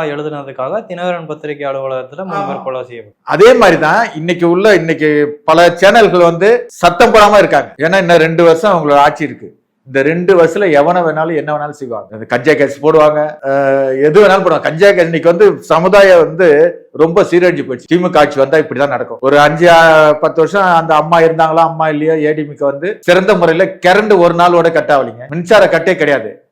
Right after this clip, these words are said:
Speaker 2: ஆனா திமுக ஆட்சியில பாத்தீங்கன்னா, இப்ப மத்தியானம் நல்லா வெயில் அடிக்கும்போது கரண்ட் கட் ஆயிடுது, பாதி ராத்துல கரண்ட் கட் ஆகுது. இவங்களுக்கு மட்டும் இந்த கரண்ட் கட் எப்படி வருதுன்னு அதையெல்லாம் ஆராயறதுக்கு அவங்களால முடியல. ஒரு பத்திரிக்காரனோ ஒரு YouTube காரனோ இவங்களுக்கு அகனிஸ்டா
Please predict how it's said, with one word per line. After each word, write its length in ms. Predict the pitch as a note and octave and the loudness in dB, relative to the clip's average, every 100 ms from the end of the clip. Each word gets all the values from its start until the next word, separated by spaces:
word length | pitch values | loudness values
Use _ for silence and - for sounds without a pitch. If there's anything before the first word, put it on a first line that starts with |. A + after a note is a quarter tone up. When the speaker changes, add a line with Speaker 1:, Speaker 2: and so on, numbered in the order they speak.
| - | -12
Speaker 2:
ஆனா 160 | C#3+ | -10
திமுக 360 | C#3+ E3 E3 D#3+ | -8 -6 -4 -2
ஆட்சியில 200 | C#3 C3 | -4 -6
பாத்தீங்கன்னா, 240 | C3+ D#3 G3 | -10 -10 -10
இப்ப 220 | E3 C3 | -8 -8
மத்தியானம் 360 | A2+ B2 D#3 E3 | -8 -6 -4 -4
நல்லா 600 | C3+ C#3+ E3 F#3 F#3 - - | -8 -10 -4 -2 -2 -6 -10
வெயில் 220 | C#3 E3 | -6 -2
அடிக்கும்போது 360 | D3+ C#3+ D#3+ C#3+ | -2 -4 -4 -6
கரண்ட் 260 | B2+ A#2 | -6 -10
கட் 100 | G2 | -12
ஆயிடுது, 180 | F#2+ - - | -18 -12 0
பாதி 240 | D#3 E3+ | 2 4
ராத்துல 280 | F3 F3 E3+ | 2 0 -2
கரண்ட் 280 | C#3+ C#3 A#2+ | -4 -4 -8
கட் 200 | G#2+ G2 | -10 -14
ஆகுது. 180 | F#2 _ _ _ | -18 _ _ _
இவங்களுக்கு 480 | E3 G3 A#3+ A#3+ A3+ | -6 0 2 4 4
மட்டும் 260 | A3 G#3+ A#3+ | 0 2 2
இந்த 120 | G3+ | 0
கரண்ட் 300 | F3+ F3+ F#3+ | 0 0 0
கட் 140 | F3 | 2
எப்படி 240 | F3 E3+ F3 | 0 0 2
வருதுன்னு 420 | E3 D#3 E3+ E3+ - - | 2 0 -4 -6 -8 -2
அதையெல்லாம் 640 | C3 E3+ F#3+ G3+ F#3+ E3+ | 2 4 4 2 2 4
ஆராயறதுக்கு 420 | F3 E3+ D#3 D3+ | 4 2 0 0
அவங்களால 360 | C#3+ C#3 C#3+ C#3+ B2 | 0 2 0 -2 -6
முடியல. 400 | B2+ A2 B2 D3+ - _ _ _ | -10 -8 -8 -8 -12 _ _ _
ஒரு 240 | - A#2+ A#2+ B2+ | -4 -4 -2 -2
பத்திரிக்காரனோ 680 | D#3 F3+ D3 C3 B2 B2+ | 0 -2 0 -4 -4 -10
ஒரு 180 | C3 B2+ | -10 -8
YouTube 320 | C#3+ E3+ E3+ B2+ | -6 -6 -8 -8
காரனோ 360 | B2+ A#2+ A#2+ C3+ - _ _ _ | -6 -8 -8 -16 -16 _ _ _
இவங்களுக்கு 720 | C3 C#3 C3+ G#2+ A#2+ B2 A#2 - _ _ _ G#2+ | -10 -6 -8 -8 -8 -6 -6 -10 _ _ _ -6
அகனிஸ்டா 520 | B2+ E3+ G3+ G3 G3 | 0 0 0 0 0